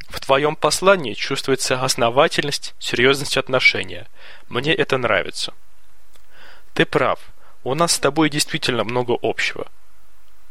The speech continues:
Ты зря говоришь, что стал забывать русский язык. Насколько я могу судить, ты не допустил ни одной орфографической, грамматической или пунктуационной ошибки. Мне очень нравится, когда люди пишут грамотно.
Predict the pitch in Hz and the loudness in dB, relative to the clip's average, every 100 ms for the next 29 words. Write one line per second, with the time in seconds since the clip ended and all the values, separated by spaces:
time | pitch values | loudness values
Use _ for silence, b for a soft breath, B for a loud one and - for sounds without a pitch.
0 | B B B - - 156 180 196 156 127 | B B B 0 4 6 6 6 6 6
1 | 131 165 - 127 - 143 131 123 120 117 | 6 4 2 2 2 4 4 4 4 4
2 | 135 139 123 120 - 127 120 101 - - | 4 2 0 0 -2 -2 0 -2 -2 -6
3 | - - - - - - - - 110 - | -8 -8 -8 -8 -8 -8 -6 0 0 4
4 | 170 170 135 127 127 127 - 127 127 202 | 4 4 2 2 2 0 0 0 2 2
5 | - - B B - 147 143 127 120 - | 0 -6 B B 2 4 6 4 2 -2
6 | - 139 147 190 160 127 110 143 - 139 | 2 2 4 6 6 6 4 6 4 0
7 | - 131 123 - - 127 - 156 - B | 2 4 4 4 4 4 4 0 -4 B
8 | B 127 123 117 - 160 - - - 120 | B 0 4 2 2 2 2 2 0 -2
9 | B B - 147 151 - 123 - 110 - | B B -2 0 0 0 0 2 2 4
10 | 127 123 120 120 110 - - - - - | 6 6 4 2 2 2 0 -2 -6 -6
11 | - - - - - - B B B B | -8 -8 -8 -8 -8 -8 B B B B
12 | 117 151 190 165 - 170 170 156 127 92 | 2 4 4 4 4 4 4 4 2 -2
13 | - 104 - 120 113 120 170 131 - 120 | -2 -2 -2 2 2 4 2 0 0 2
14 | - - 92 92 87 - 104 | 2 2 2 2 0 -6 -8